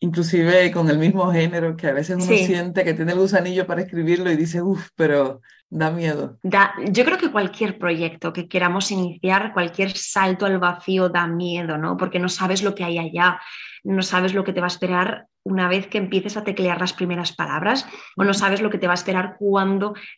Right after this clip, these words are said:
Speaker 2: lances el, el, el proyecto al mercado, ¿no? Cuando publiques,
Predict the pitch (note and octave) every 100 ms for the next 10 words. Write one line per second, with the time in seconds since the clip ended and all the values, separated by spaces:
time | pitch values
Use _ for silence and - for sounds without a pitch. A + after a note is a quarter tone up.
0 | _ - G3 G#3+ A#3 F#3 F3+ E3+ - F3+
1 | E3+ - F3+ F3+ F3+ F3 - F3 E3+ E3+
2 | E3+ F3 F3 - F3+ F#3+ F#3 E3+ F3 -
3 | - G3+ G#3 A3+ F3+ F3